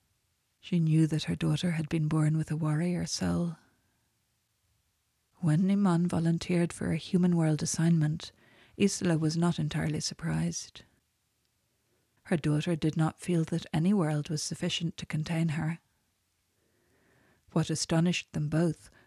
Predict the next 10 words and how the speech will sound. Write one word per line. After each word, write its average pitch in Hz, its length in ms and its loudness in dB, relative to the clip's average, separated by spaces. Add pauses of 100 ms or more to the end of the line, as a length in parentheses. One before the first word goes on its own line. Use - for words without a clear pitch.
(120)
was 156 240 2
that 165 160 -2
the 156 100 -4
Togon 170 600 0
elders 165 420 0
accepted - 520 -6
her - 200 -8
offer. 170 400 -4 (1500)
It 165 200 0
was 160 180 0